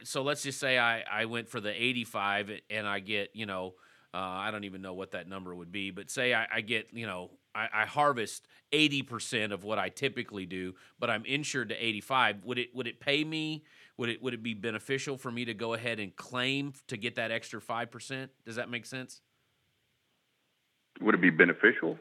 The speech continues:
Speaker 2: I mean, y-, the way I, I think so, yeah. I mean, if you're short what you're, what you're guaranteed, then, then I would definitely do it.
Speaker 1: Okay, okay.
Speaker 2: I mean, you're, you're paying the premium for it. That's, that's,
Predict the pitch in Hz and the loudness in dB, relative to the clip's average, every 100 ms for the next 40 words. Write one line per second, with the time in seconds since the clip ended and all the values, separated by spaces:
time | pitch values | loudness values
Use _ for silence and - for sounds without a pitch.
0 | - 82 82 82 76 87 - 82 - 104 | 2 4 4 4 4 2 0 -2 0 8
1 | 104 98 90 104 113 90 87 95 90 90 | 8 10 10 10 12 12 12 8 6 8
2 | 104 92 98 90 90 87 107 107 123 123 | 12 12 12 12 8 10 10 10 10 8
3 | - 110 - 98 87 107 98 - 90 87 | 8 8 10 12 12 12 8 8 8 12
4 | 110 98 131 135 120 92 87 85 82 85 | 12 10 8 6 8 6 6 4 2 6
5 | 90 87 87 92 85 85 85 98 107 - | 6 8 8 8 8 2 6 6 6 0
6 | - - - - _ - 127 120 110 - | -20 -20 -20 -20 _ -12 -2 -2 -2 -8
7 | - - 127 95 92 95 95 98 92 120 | -6 0 6 8 10 12 12 12 12 12
8 | 120 98 139 139 92 85 90 92 113 90 | 12 12 12 12 12 12 12 12 12 12
9 | 90 - 87 92 | 10 6 8 8